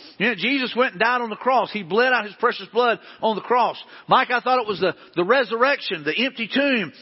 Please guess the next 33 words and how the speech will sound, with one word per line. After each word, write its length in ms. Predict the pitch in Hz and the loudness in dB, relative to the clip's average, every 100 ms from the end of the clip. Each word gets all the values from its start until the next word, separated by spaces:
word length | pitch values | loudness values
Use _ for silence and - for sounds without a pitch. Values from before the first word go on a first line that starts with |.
| - | -8
the 80 | 165 | 0
fact 300 | 247 247 196 | 2 0 -2
that 120 | 185 | -2
God 260 | 240 247 | 0 0
was 100 | 208 | 0
able 160 | 226 220 | 0 0
to 100 | 190 | 2
conquer 300 | 233 247 196 | 2 4 0
death, 360 | 165 247 233 196 - - | 2 2 2 -4 -16 -10
the 100 | - | -6
grave, 540 | 156 214 247 247 190 139 - | 0 2 4 2 -2 -6 -6
and 180 | - 190 - - | -4 -2 -4 -2
sin." 480 | 247 240 170 123 - - | 0 2 0 -4 -12 -2
It's 160 | 185 - | -2 2
all 260 | 208 285 285 | 4 6 4
those 180 | 214 226 | 2 -2
things. 180 | 220 | -4
But 120 | 175 196 | -2 -2
here's 160 | 269 | -2
the 80 | 247 | -2
thing. 80 | - | 0
It 160 | 196 | 0
begins 400 | 175 151 214 247 | 0 -2 -2 -2
with 120 | 247 - | -4 -2
Christmas. 540 | 277 - - 98 - - - - - - | -2 -2 -8 -14 -16 -20 -20 -20 -6 -2
The 100 | 190 | -2
birth 360 | 147 240 269 - | 0 2 2 0
of 80 | 190 | -4
this 180 | 185 - | -2 -2
little 280 | 175 254 269 | -2 0 0
baby 520 | 202 220 208 135 98 - - - - _ _ _ - | 0 -2 -2 -8 -12 -16 -20 -20 -20 _ _ _ -2
that 120 | |
was 100 | 196 | -2